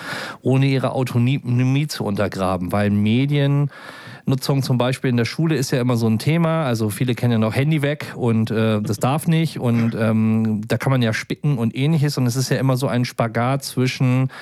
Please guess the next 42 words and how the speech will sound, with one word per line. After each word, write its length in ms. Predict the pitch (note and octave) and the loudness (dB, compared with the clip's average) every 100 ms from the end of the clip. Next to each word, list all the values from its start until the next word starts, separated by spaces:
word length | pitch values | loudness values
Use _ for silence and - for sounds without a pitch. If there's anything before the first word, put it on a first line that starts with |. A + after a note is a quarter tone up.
| - - - | -16 -10 0
einem 180 | B2 A#2 | 2 2
sinnvollen 760 | G#2 C3 D#3 - C#3+ C#3 C3+ | 2 0 0 0 0 2 0
Einsatz 720 | C3 A#2+ C#3 D3+ C#3 C3 C3+ - | 0 0 2 2 2 0 -4 -4
und 420 | C3+ B2 C3 - | 0 2 0 0
einer 680 | A#2 A#2 A#2+ A#2 A2+ A#2 G#2+ | 0 2 2 2 0 -2 -2
sehr 260 | A#2+ A#2 | -2 0
restriktiven, 300 | A#2 C3+ - C3+ - C#3 B2+ B2 B2+ - - - - - - | 0 -4 -6 -10 -4 -2 2 2 2 -2 -14 -18 -18 -18 -4
ähm, 420 | C3 A#2+ A2+ A2+ A2+ _ | 0 2 2 0 -4 _
Verbotslobby, 1700 | - B2 A2 C3 F3+ - - - _ - G3 A#2 D3 C#3+ F3 G3 F3 | -2 0 2 0 0 -4 -8 -12 _ 0 2 0 0 0 2 2 2
sag 200 | E3+ F3+ | 0 0
ich 100 | D#3+ | 0
mal, 140 | E3+ | 0
die 140 | D#3+ | 0
vorherrscht. 600 | E3+ E3+ E3 D#3+ F3+ - | -2 0 0 0 -2 -4
Und 240 | - D3 C#3+ - - - | -4 -4 -4 -10 -16 -10
wie, 240 | C#3 D#3 F3+ | -2 -2 0
wie 160 | D#3 | -2
fühlen 220 | F3 G3 F3 | 0 0 0
sich 120 | D#3 | 0
da 80 | D3+ | 0
Jugendliche 480 | D3 D#3+ D3 D#3 | 0 -2 -2 -2
eigentlich 320 | C#3 D3 C#3+ C#3+ | -2 -2 -4 -2
in 80 | |
ihrer 180 | C#3+ C#3 | 0 2
Autonomie 460 | C3+ C#3+ C#3+ C#3 D3+ | 0 0 2 2 2
ein 120 | D3 | 0
Stück 200 | - D#3 | -2 -4
weit 120 | C#3 | -2
eingeschränkt? 640 | C#3 D3+ A2+ - F2+ F#2 - | 0 -2 -2 -4 -6 -8 -6
Und 280 | G2+ G2 | -4 -2
wie, 140 | G#2+ A#2 | -2 0
wie 120 | A#2+ | 0
erreicht 360 | C3+ B2 D#3+ - | 0 0 -2 -2
man 120 | A#2 | -2
die 100 | G#2+ | -2
dann, 280 | G2 F#2+ G2 | -2 -2 -2
wenn 240 | - G#2+ G2+ | 0 0 2
nicht 220 | G#2+ - | -2 -2
über, 200 | A#2 G#2 | -2 -2
eigentlich 280 | G2+ F#2 G#2 | -2 -6 -4
über 160 | G#2 | -2
Medien? 380 | G2+ A#2 F#2+ F2+ | 0 0 -2 -10